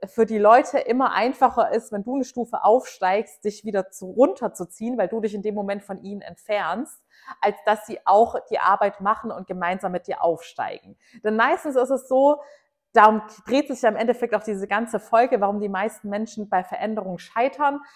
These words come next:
Wir sind, wie gesagt, Gewohnheitstiere und es ist für uns immer der bequemste und einfachste Weg, in unserer Komfortzone zu bleiben. Dein Gehirn hat nicht zum Ziel, dich glücklich zu machen. Unser Gehirn hat evolutionspsychologisch die Aufgabe, dass wir überleben.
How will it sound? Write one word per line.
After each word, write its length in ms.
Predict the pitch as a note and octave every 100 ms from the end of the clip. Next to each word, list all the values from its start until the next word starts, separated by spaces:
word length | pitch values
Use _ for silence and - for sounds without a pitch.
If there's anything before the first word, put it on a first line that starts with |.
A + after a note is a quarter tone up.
| _ _ _ _ _ _ F#3+
Wir 120 | G#3
sind, 240 | A#3+ C4+
wie 80 | A#3+
gesagt, 300 | G#3 G3+ G3+
Gewohnheitstiere 920 | F#3 A#3 D4 C4+ B3 - B3 B3+ A#3+
und 120 | G#3+ G3+
es 240 | G3 -
ist 240 | - B3
für 80 | -
uns 200 | G3 G3+
immer 260 | - D4 C#4
der 100 | A#3+
bequemste 560 | A3+ - C4+ D4+ -
und 100 | G#3
einfachste 680 | - E3 E3 F3+ - G3 F3+
Weg, 380 | G#3 B3+ D4+ _ - -
in 180 | B3 A#3
unserer 260 | A3 A3+
Komfortzone 720 | G#3+ G#3+ G3+ G3+ - F#3+ F#3 F#3
zu 140 | F3+
bleiben. 500 | E3+ D3 D3+ - - _ _ -
Dein 240 | D4+ F4+
Gehirn 520 | E4+ C4+ B3+ A3 C4+ -
hat 200 | A3+ - _
nicht 360 | A3 D4+ B4+ -
zum 240 | E4 C#4+
Ziel, 380 | - E4+ A#3+ C#3+ -
dich 220 | G#3+ -
glücklich 440 | C4 C#4 G3+ -
zu 100 | -
machen. 460 | D#3 - - - - _ C4+
Unser 240 | - F4 E4+
Gehirn 400 | D4 B3 B3 A3+
hat 120 | G3+
evolutionspsychologisch 1200 | G#3+ F#3+ F3 - D#4 D4+ - A#3 A#3 A3+ A3+ G#3+
die 160 | - C4+
Aufgabe, 580 | - G#3 G#3 G3+ G3 G3+
dass 220 | F3+ -
wir 80 | -
überleben. 720 | F#3+ G#3 D#3+ D#3+ D#3 G2